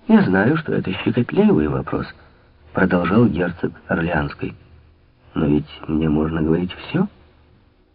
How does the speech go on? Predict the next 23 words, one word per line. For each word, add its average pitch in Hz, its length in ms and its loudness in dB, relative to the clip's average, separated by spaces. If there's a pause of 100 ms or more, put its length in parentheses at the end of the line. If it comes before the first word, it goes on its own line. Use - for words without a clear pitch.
(200)
Как 214 220 0
ты - 100 -2
её 73 160 0
находишь?" - 520 -4 (1400)
Желая 107 360 2
скрыть 135 320 -2
свои 113 240 0
чувства, - 440 -2 (500)
де 98 180 4
Гиш 117 260 4
прибегнул 113 640 4
к 107 80 -12
единственному 104 800 2
средству 98 500 0
защиты, 92 560 -2 (460)
которое 90 400 2
остаётся 85 440 -2
у 80 100 2
человека, 85 520 -4 (360)
застигнутого 95 800 2
врасплох. 92 560 -4 (640)
Он 123 300 4
солгал. 120 460 -2